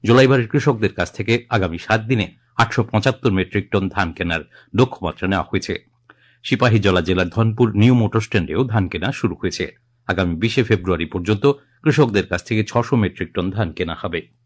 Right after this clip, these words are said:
খাদ্য ও কৃষি দপ্তরের উদ্যোগে আজ থেকে খোয়াই মহকুমাতেও সরকারি সহায়ক মূল্যে কৃষকদের কাছ থেকে ধান কেনা শুরু হয়েছে।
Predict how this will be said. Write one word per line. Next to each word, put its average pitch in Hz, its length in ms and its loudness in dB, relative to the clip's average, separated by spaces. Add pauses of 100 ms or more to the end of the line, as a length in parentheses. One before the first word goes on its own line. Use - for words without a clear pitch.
(720)
খাদ্য 139 280 4
ও 180 40 6
কৃষি 175 260 4
দপ্তরের 151 340 4
উদ্যোগে 123 340 4
আজ 98 140 2
থেকে 107 260 0
খোয়াই 110 280 4
মহকুমাতেও 131 680 4 (200)
সরকারি 135 440 2
সহায়ক 110 440 0
মূল্যে 92 200 -2
কৃষকদের 95 400 -4
কাছ - 240 -6
থেকে 104 180 -2
ধান 95 200 -4
কেনা 80 220 -10
শুরু 95 220 -4
হয়েছে। 117 300 0